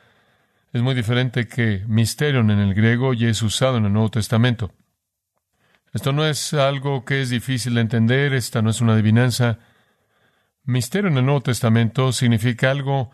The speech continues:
previamente desconocido que ahora es revelado. Algo, alguna verdad, alguna realidad previamente desconocida, ahora revelada. ¿Qué quieres decir previamente desconocida? No clara en el Antiguo Testamento, no revelada claramente en el Antiguo Testamento, sino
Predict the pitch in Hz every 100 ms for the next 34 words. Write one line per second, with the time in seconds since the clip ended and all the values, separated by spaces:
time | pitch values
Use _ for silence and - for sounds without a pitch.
0 | _ _ _ _ 151 185 208 190 151 151
1 | 147 143 123 - 131 117 104 135 127 131
2 | 113 117 110 110 113 113 117 113 82 _
3 | _ _ _ _ _ _ _ - 117 151
4 | 160 175 143 120 127 120 113 127 151 139
5 | 113 120 113 113 113 131 139 131 _ _
6 | _ - 151 156 131 131 127 120 113 -
7 | 113 104 127 127 127 123 - - 110 117
8 | 113 113 117 120 107 - _ _ _ _
9 | _ 147 139 143 120 110 139 139 120 -
10 | _ - 123 123 123 127 120 123 113 127
11 | 117 113 131 101 - _ _ 127 175 175
12 | 185 190 143 123 113 120 135 135 - 131
13 | 131 120 104 98 120 170 160 143 143 -
14 | 135 123 139 123 110 107 127 120 120 -
15 | 117 113 110 131 117 113 110 98